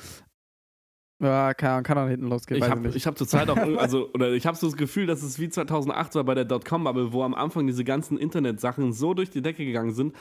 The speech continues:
Speaker 2: weil es was komplett Neues ist und irgendwann kommt dann, oder es ist jetzt absoluter bearish, äh, Thought von mir, aber irgendwann passiert es dann, dass die ganzen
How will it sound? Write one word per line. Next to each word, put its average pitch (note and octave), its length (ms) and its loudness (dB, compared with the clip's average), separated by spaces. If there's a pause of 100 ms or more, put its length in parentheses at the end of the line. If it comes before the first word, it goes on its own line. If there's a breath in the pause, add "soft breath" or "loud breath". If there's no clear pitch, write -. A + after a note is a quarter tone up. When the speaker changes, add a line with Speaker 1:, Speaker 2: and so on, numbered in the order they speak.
(200 loud breath)
Speaker 2:
weil A2 100 0
es G#2+ 100 -6
was A2+ 140 -2
komplett B2+ 360 0
Neues C#3+ 340 2
ist - 260 -6 (220 loud breath)
und - 220 -6
irgendwann F3 340 4
kommt D3 220 0
dann, C#3 260 2 (240)
oder A2 220 0 (200)
es G#2 180 -4
ist - 60 -6
jetzt G#2+ 300 -2
absoluter A2+ 480 0
bearish, B2+ 600 2
äh, G#2+ 320 0
Thought D3+ 340 2
von A#2 140 0
mir, A#2+ 180 2
aber A#2 180 2
irgendwann D3 480 4
passiert D3 360 2
es C#3+ 100 -4
dann, C3+ 180 2
dass B2+ 240 -2
die C3 240 -4
ganzen C3+ 460 0